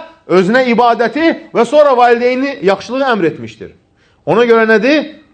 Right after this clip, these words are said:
Valideynə təşəkkür. Baxın, deyir ki, Peyğəmbərimiz sallallahu əleyhi və səlləm buyurur ki, sizə kim yaxşılıq edibsə, ona təşəkkür edin. "Mən u'tiya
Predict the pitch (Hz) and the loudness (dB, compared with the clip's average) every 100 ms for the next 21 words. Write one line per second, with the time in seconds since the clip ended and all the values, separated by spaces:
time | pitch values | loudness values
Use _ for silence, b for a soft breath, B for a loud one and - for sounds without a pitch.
0 | _ 135 147 143 165 175 131 113 117 117 | _ -2 -2 -2 -6 -8 -10 -10 -12 -10
1 | 123 131 113 101 92 85 76 - _ _ | -2 0 0 -2 -4 -6 -10 -18 _ _
2 | b b 156 156 165 180 175 151 151 151 | b b -4 -4 -2 0 0 -2 0 0
3 | 147 147 160 160 143 147 147 180 165 - | 0 -2 -2 -6 -6 -4 -2 -2 -2 -6
4 | B B - 262 262 214 190 180 202 190 | B B -6 -6 -2 0 0 -2 -4 -2
5 | 202 226 220 277 294 B B 143 202 190 | 0 0 0 0 -2 B B -2 -2 0
6 | 170 - 160 165 202 131 101 B B 165 | -4 -2 -6 -2 -4 -4 -10 B B -2
7 | 202 233 247 220 226 | 0 2 0 2 0